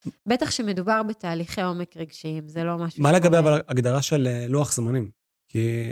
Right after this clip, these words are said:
Speaker 1: אז זה השלב השלישי.
Speaker 2: אוקיי.
Speaker 1: אה, אז בשלב הראשון אני מגדיר חלום, בשלב השלישי,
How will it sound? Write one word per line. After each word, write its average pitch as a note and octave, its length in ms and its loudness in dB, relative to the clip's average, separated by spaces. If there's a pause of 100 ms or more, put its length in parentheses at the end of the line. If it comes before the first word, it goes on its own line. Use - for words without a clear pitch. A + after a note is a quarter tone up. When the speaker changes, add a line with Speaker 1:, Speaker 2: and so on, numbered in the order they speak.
(140)
Speaker 1:
אז G3+ 80 0
זה A3+ 120 2
השלב F#3 340 0
השלישי. E3 380 -4
Speaker 2:
אוקיי. B2 440 0
Speaker 1:
אה, E3+ 480 0 (380)
אז G#3 100 -2
בשלב B3 300 2
הראשון A#3 280 2
אני G3+ 120 0
מגדיר F3+ 360 -2
חלום, G#3+ 400 0
בשלב F#3 340 -2
השלישי, F#3 420 -10